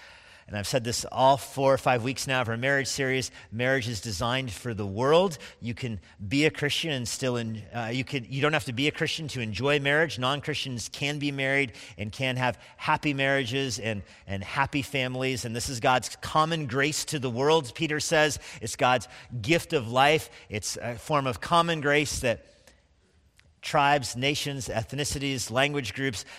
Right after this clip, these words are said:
everyone in world history basically has this access to marriage, and it is the gift of life. Nevertheless,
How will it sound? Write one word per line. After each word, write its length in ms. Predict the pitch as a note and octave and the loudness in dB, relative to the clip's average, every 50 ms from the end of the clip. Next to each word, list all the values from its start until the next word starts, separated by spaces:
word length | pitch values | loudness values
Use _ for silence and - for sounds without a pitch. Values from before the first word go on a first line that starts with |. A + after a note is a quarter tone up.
| - - | -8 -2
everyone 500 | - C#3+ D3 D3+ D#3+ D#3 D3 D3+ D3 C#3+ | 0 0 2 2 2 2 2 2 0 0
in 240 | C3+ A2+ A#2+ B2 A2+ | 0 -4 -4 -4 -4
world 240 | A2 C3+ D3 C#3+ C#3 | -2 0 0 0 0
history 560 | - - F3+ - - - C3+ C#3 C3 A#2 G#2 - - - _ - | 2 0 0 0 -2 -4 -4 -2 -2 -2 -4 -6 -12 -16 _ -4
basically 560 | A#2+ A#2+ - - G#2 G2+ C3+ C#3 C#3 B2 - - - - - _ | -4 -4 -4 -4 -4 -2 0 0 0 0 -4 -10 -20 -20 -20 _
has 280 | - - B2+ B2+ G2 A2 | -4 -2 0 0 0 -2
this 180 | C3 A#2 - - - | -6 -6 -6 -2 2
access 500 | C#3 D3 C#3+ - - - D#3 C3+ - - | 2 2 2 2 -2 -2 -2 -2 -2 -4
to 140 | - D3 C3 | -6 -6 -4
marriage, 420 | A#2+ A#2+ A#2 A#2 A#2 A#2 G#2+ - | -2 -2 0 0 -2 -2 -4 -4
and 120 | A#2 A2 | -6 -6
it 80 | A2+ A2+ | -6 -6
is 180 | A#2 A#2 G2+ - | -6 -6 -6 -8
the 100 | A2 G#2+ | -8 -6
gift 300 | F2 G#2+ G#2 - - - | -4 -4 -4 -4 -4 -6
of 160 | G#2 E2+ G2 | -6 -4 -2
life. 320 | A2+ G#2+ G2 F2+ - - - - - - - _ - | -2 -2 -2 -4 -8 -14 -20 -20 -20 -20 -20 _ -12
Nevertheless, 1300 | - A#2+ B2+ C3 C3+ D3 D3+ E3 F3 C3+ D3 E3+ F3 C#3+ D#3+ D#3+ D#3 E3+ E3+ C#3 A2 - - - - - | -10 -8 -6 -2 2 2 4 4 4 2 0 0 2 4 6 6 8 8 8 8 6 4 -2 -8 -8 -8